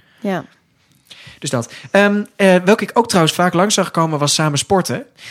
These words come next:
Speaker 2: En, eh, eh,
Speaker 1: <laughs>
Speaker 2: samen sporten. Eh,
Speaker 1: Ja.
Speaker 2: deze vind je denk ik leuk. Steldansen.
Speaker 1: Oh ja.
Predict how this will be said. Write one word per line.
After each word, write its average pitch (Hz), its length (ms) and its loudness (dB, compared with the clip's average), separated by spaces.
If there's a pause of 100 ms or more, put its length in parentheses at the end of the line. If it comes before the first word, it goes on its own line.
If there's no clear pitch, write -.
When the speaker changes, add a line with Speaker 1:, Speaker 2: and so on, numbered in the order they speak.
(260)
Speaker 2:
En, 160 320 -4
eh, 143 320 -4
eh, 139 260 -6 (480)
Speaker 1:
<laughs> - 360 -20
Speaker 2:
samen 165 300 0
sporten. 147 340 -2 (340)
Eh, - 160 2
Speaker 1:
Ja. 269 200 2 (320)
Speaker 2:
deze 202 280 2
vind 202 140 -2
je 190 60 0
denk 170 120 0
ik 147 60 -8
leuk. 156 220 0
Steldansen. 220 680 2 (840)
Speaker 1:
Oh 294 120 4
ja. 185 280 4